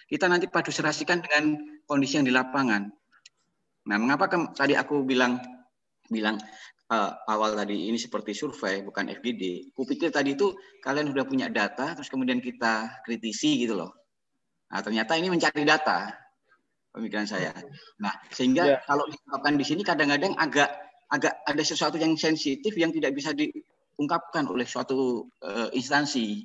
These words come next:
Speaker 1: Makanya saya tawarkan bersurat aja kita isi gitu kan. Nah,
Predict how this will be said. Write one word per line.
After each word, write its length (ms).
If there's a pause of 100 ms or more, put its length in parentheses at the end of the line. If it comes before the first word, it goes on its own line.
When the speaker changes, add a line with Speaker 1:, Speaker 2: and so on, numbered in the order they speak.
(440)
Speaker 1:
Makanya 240
saya 200
tawarkan 280
bersurat 360
aja 200
kita 160
isi 480
gitu 160
kan. 160 (520)
Nah, 120